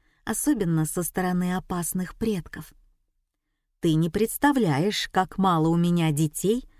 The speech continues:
которым пишут родители. Любой был бы на седьмом небе». «Надо же, как мне повезло»,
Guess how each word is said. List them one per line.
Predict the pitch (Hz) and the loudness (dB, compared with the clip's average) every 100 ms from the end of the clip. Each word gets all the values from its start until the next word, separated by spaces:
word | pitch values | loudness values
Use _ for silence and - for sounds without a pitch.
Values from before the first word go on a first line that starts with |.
| _ - | _ -4
которым | 202 196 175 170 | -2 2 2 2
пишут | 156 170 156 - 160 | 2 0 0 -2 -2
родители. | 180 185 165 151 - 139 151 - _ _ _ _ _ | -2 0 2 0 0 -4 -6 -12 _ _ _ _ _
Любой | 185 190 170 147 185 233 | 2 4 4 4 4 4
был | 180 180 | 2 2
бы | 160 175 | 2 2
на | 175 | 2
седьмом | 160 185 156 170 170 165 180 | 0 0 2 4 4 2 2
небе». | 170 143 147 - _ _ _ _ _ _ _ _ _ _ _ _ | 2 0 -2 -4 _ _ _ _ _ _ _ _ _ _ _ _
«Надо | 202 254 240 196 | 0 2 2 0
же, | 165 175 - - | -2 -6 -10 -2
как | 285 233 | 0 2
мне | 226 220 | 0 2
повезло», | 208 202 196 180 170 | 2 2 2 2 0